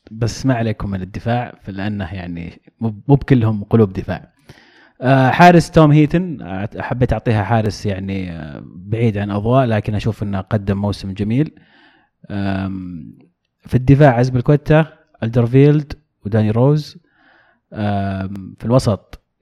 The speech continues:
كانتي، طبعًا ما أقدر أحط تشكيلة بدون كانتي. آه، سيجرتسون لاعب سوانزي اللي أيضًا قدم موسم رائع،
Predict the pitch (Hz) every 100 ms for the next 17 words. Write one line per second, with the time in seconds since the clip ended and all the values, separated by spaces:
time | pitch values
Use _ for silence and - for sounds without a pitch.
0 | _ - 139 139 - 175 156 _ 110 101
1 | 98 101 110 95 92 76 90 95 90 73
2 | - - - - 95 95 98 120 117 135
3 | 143 - _ _ _ _ _ - 104 104
4 | 101 101 98 101 107 147 143 143 - 156
5 | 120 104 95 117 123 120 135 143 101 107
6 | 110 101 101 98 98 92 95 95 - 92
7 | 113 127 131